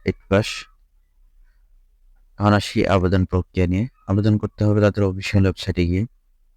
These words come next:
তাদের অফিসিয়াল ওয়েবসাইটে গিয়ে আবেদন সম্পন্ন করতে পারবেন। আবেদনের লাস্ট ডেট ছাব্বিশ বারো দুই হাজার চব্বিশ তারিখ। তো যারা আগ্রহী প্রার্থী, তারা আবেদন সম্পন্ন করবেন নিকটস্থ কম্পিউটার দোকানে গিয়ে।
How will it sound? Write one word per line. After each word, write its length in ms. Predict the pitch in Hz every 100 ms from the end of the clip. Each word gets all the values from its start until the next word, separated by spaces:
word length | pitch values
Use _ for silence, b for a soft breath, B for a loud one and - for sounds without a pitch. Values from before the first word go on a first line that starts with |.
| _ _ _ _ _ _ _ _ _ _ _ -
তাদের 180 | 87
অফিসিয়াল 360 | 92 87 - 101
ওয়েবসাইটে 380 | 92 - 90 90
গিয়ে 280 | 90 101 -
আবেদন 320 | - 87 90
সম্পন্ন 360 | - 95 92 -
করতে 240 | 92 -
পারবেন। 360 | 87 87 85 98 - _ _ _ -
আবেদনের 420 | 98 92 98 98
লাস্ট 340 | 95 92 90 -
ডেট 340 | 92 - - - - _ _ _ _ - -
ছাব্বিশ 480 | - 95 87 95 -
বারো 260 | 90 92 87
দুই 120 | 90
হাজার 120 | 92
চব্বিশ 460 | 90 87 82 87 -
তারিখ। 220 | 82 95 _ _ _ - - _ _ _ _ _ _ _ - - _ - -
তো 220 | 87 87
যারা 220 | 90 90
আগ্রহী 320 | 87 85 92
প্রার্থী, 420 | 87 92 90 - 101
তারা 240 | 95 90
আবেদন 340 | 82 82 87
সম্পন্ন 480 | 85 - 87 85 87
করবেন 300 | 87 87 90
নিকটস্থ 460 | 90 90 87 85 -
কম্পিউটার 440 | - 87 87 90
দোকানে 360 | 82 90 87 82
গিয়ে। 180 | 87